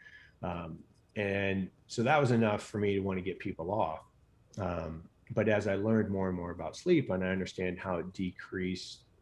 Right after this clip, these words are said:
the, uh, efficacy of your sleep, I, it, it, you know, once you learn what's going on during sleep and you understand how this is messing with what's going on when you're asleep,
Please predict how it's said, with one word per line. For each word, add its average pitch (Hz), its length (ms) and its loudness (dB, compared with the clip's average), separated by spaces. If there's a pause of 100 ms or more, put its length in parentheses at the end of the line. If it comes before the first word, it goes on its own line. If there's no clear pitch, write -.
(120)
the, 85 440 -6 (420)
uh, 78 200 -8 (160)
efficacy 107 640 -6
of 82 100 -8
your 80 120 -8
sleep, 120 500 0 (3500)
I, 104 260 -2
it, - 260 0 (180)
it, 110 360 2 (1300)
you 110 100 2
know, 98 80 0
once 143 300 6
you 139 100 6
learn 120 460 6
what's 113 200 4
going 107 340 2
on 120 300 2
during 143 260 0
sleep 143 340 -2
and 101 140 0
you 101 100 2
understand 101 440 0
how 98 180 0
this 101 220 0
is 92 140 -8
messing 95 480 0
with 135 160 -2
what's 139 180 -6
going 135 280 -2
on 139 180 -2
when 139 100 -2
you're 139 100 -2
asleep, 151 360 -6